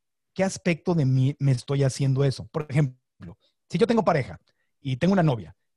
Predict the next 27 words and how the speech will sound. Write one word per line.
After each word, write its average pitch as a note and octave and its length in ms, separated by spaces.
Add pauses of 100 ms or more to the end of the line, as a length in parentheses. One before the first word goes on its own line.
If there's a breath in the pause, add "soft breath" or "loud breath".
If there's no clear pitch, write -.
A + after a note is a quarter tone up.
(140)
y F3 100
no G3 640
le E3 160
respeto D3+ 640
sus D3 160
sueños, D3+ 500 (520)
porque D3+ 260
ella D3 160
quiere B2+ 800 (240)
viajar E3+ 800
y C#3 80
quiere C#3+ 220
aprender B2+ 400
otro C#3 200
idioma, F#3+ 800 (300 loud breath)
eh, A#2+ 340
o A#2 160
quiere B2+ 560
ser C#3 180
empresaria, F3 1040 (520 soft breath)
y C3+ 100
yo C3+ 380
por C3+ 160
dentro C3+ 300
la A#2+ 100
quiero C#3 260
controlar. B2+ 720